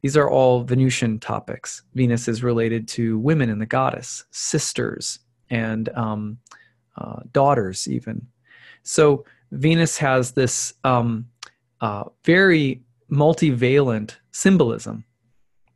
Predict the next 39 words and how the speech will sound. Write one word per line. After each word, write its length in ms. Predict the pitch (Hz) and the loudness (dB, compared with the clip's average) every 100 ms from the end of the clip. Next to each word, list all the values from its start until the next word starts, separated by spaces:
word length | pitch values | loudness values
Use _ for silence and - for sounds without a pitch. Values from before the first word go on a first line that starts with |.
| _ _ - | _ _ -4
But 340 | 165 170 - | -2 -2 -2
some 160 | - 180 | 2 2
of 80 | 180 | 4
the 60 | |
things 220 | 170 151 | 2 2
that 100 | 135 | 2
Venus 320 | 127 139 135 131 | 0 0 0 0
wants 400 | 117 135 156 - | 2 2 -2 -6
to 100 | 127 | 0
do 240 | 143 170 | 2 2
all 160 | - 165 | 2 0
the 80 | |
time 280 | 165 170 175 | 0 0 0
are 120 | - | -2
to 120 | 123 131 | -2 0
harmonize 520 | 214 214 113 104 - | 4 4 2 -4 -6
things. 360 | 104 92 117 - - - - _ | -6 -6 -12 -20 -20 -20 -20 _
For 100 | - | -2
example, 440 | 131 139 143 190 202 | 0 0 2 2 2
you 100 | 147 | 2
take 420 | - 143 131 - - | 2 0 0 -6 -2
unlike 500 | 151 165 131 127 - | 2 4 2 0 0
things 380 | 123 143 175 - | 0 0 -2 -2
and 220 | 135 131 | -2 0
you 120 | 127 | 2
look 200 | 127 123 | 2 0
for 220 | - 127 | -2 -4
similarities 640 | 123 135 131 120 117 117 110 | -2 0 0 2 0 0 -4
between 380 | - - 113 95 | -8 -2 -2 -2
them. 180 | 104 _ _ _ _ _ - | -10 _ _ _ _ _ -6
Like, 80 | 123 | -2
you 100 | 127 | 2
know 160 | 156 | 4
that 180 | 156 147 | 4 0
friend 340 | - 127 123 127 | 0 0 2 0
when 100 | 123 | 0
you're 100 | 120 | 2
at 140 | |
a 100 | 123 | 0